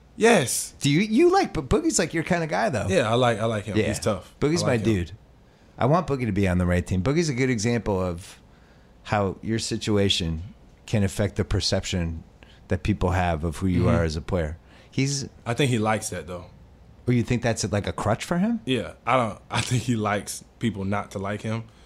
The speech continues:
Speaker 1: 'cause then that gives him a reason not to like you, and he really doesn't care anyway. So
Speaker 2: I'm one of, like, five people he likes, so I'm very honored to be in that club.
Speaker 1: Yeah.
Speaker 2: He doesn't like a lot of media people. I've always had his back,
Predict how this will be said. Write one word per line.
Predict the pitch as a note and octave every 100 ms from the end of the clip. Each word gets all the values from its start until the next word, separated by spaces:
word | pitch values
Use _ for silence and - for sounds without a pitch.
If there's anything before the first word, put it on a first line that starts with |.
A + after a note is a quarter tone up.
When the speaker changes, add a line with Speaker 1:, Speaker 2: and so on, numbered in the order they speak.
| - -
Speaker 1:
'cause | C#3
then | C3
that | A#2+ A2+
gives | A2+ A2+
him | G#2+
a |
reason | G#2 G2 G2+
not | G#2+ G#2+
to |
like | G#2 G2 -
you, | G#2 G2+ G2+
and | G2+
he | A2
really | G2+ G2+ F2+
doesn't | F#2 F2+ F2
care | - F2+ F2 - -
anyway. | G2 F#2 E2+ D#2+
So | - G1+ G1+ -
Speaker 2:
I'm | B2+ D#3+
one | F3+
of, | C#3
like, | A#2+ F#2+
five | G#2 F#2+
people | - F#2 F#2
he | F#2
likes, | F2+ D2 -
so | -
I'm | F#2 F#2+
very | F#2 F2+ E2
honored | E2 E2
to | -
be | D#2+
in | E2
that | D#2 -
club. | C#2+ C#2
Speaker 1:
Yeah. | G#2+ C2+
Speaker 2:
He | A2+
doesn't | A2+ A#2+
like | G2
a | F2+
lot | E2
of |
media | E2 D#2+ D#2
people. | - - - -
I've | G#2+ A#2
always | C3 -
had | A2
his | F#2+
back, | - E2+ D#2